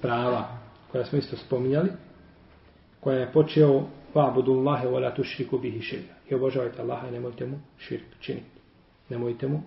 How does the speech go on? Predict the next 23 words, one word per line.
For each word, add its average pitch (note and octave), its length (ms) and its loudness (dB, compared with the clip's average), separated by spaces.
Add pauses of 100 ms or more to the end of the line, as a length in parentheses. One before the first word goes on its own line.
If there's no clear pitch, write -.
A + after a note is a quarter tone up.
ništa - 340 -4 (1080)
ravnim B2 360 2
smatrati. D3 680 2 (500)
Dvanaesta F3+ 580 6
mesela, C#3+ 600 2 (1400)
a, C3+ 400 2 (580)
ukazivanje D#3+ 720 6
na D3 220 4
vosijet D3 540 4
ili C#3 120 6
oporuku D#3 540 4 (120)
poslanika, C#3+ 480 0
sallallahu B2 300 -4
alejhi D3 120 4
ve D#3 60 0
selleme, - 120 -12 (200)
koji C3 180 2
je C3 80 2
nam B2+ 120 -2
je B2 100 -4
prenio C3 300 0
Ibn B2 160 -4
Mes'ud, C3+ 500 0